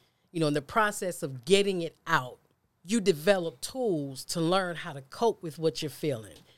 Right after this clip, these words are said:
You know, you give voice to your feelings or you give voice to your pain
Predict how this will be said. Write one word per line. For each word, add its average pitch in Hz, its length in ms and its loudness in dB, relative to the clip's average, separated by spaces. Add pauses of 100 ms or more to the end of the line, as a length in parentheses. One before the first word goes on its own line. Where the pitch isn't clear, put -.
(160)
You 180 100 -4
know, 165 120 2
you 180 180 -2
give 175 520 2 (140)
voice 143 600 2 (140)
to 220 100 -4
your 170 220 0
feelings 131 480 -2
or 147 60 -4
you 175 140 -4
give 160 220 0
voice 180 420 0
to - 140 -4
your 156 200 -4
pain 147 540 -2